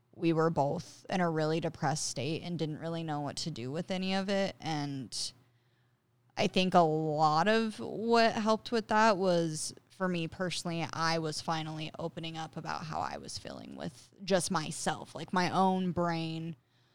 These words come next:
Um, because even though I don't have bipolar, like, I also have very intrusive thoughts that are, you know, "You're a piece of shit, you're not worthy, you don't deserve this, um, your boyfriend actually fucking hates you," <laughs> like,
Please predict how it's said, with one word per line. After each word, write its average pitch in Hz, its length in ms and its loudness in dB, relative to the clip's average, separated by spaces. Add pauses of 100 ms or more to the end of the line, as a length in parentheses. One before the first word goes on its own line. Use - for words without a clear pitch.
(140)
Um, 165 600 6 (180)
because 185 440 6
even 185 220 2
though 175 120 2
I 170 140 0
don't 165 220 -4
have 160 360 0 (320)
bipolar, 170 560 4
like, 147 220 0
I 160 180 2
also 156 400 0
have 156 200 2
very 151 280 0
intrusive 151 560 -6
thoughts - 380 -6
that 143 200 -8
are, 107 380 -4
you 131 140 -8
know, 120 280 -8 (1120)
"You're 160 300 -4
a 151 60 -4
piece 156 200 -6
of - 60 -4
shit, 151 400 0
you're 160 180 -4
not 156 220 -2
worthy, 151 340 -2
you 147 320 -4
don't 147 160 -6
deserve 156 440 -2
this, 151 540 0
um, 151 760 -4 (200)
your 160 140 -8
boyfriend 156 400 -2
actually 156 280 -4
fucking 156 300 -2
hates 160 300 -2
you," 175 320 8
<laughs> 311 120 6
like, 254 540 6